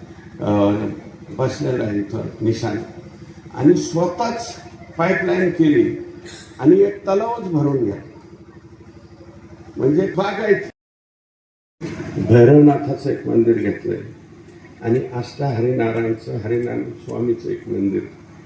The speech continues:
आणि वनदेव मंदिर मातकुळे, एवढे सगळे जे आहे, तर हे सर्व, अ, तीर्थस्थानं त्याच्यामध्ये घेतलेले. आणि त्यामध्ये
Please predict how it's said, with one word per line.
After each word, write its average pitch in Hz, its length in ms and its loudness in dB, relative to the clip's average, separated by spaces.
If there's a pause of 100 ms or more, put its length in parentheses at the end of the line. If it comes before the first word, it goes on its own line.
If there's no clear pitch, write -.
(180)
आणि 120 280 0
वनदेव 131 480 2
मंदिर 95 340 -2 (840)
मातकुळे, 120 460 -8 (680)
एवढे 147 360 6
सगळे 139 420 -2
जे 120 220 -2
आहे, - 240 -12 (580)
तर 143 380 -4 (200)
हे 147 180 -2
सर्व, 151 420 0 (540)
अ, 110 160 -4 (160)
तीर्थस्थानं 113 640 -4 (600)
त्याच्यामध्ये 117 520 0
घेतलेले. 110 680 -2 (520)
आणि 123 180 2
त्यामध्ये 143 760 -2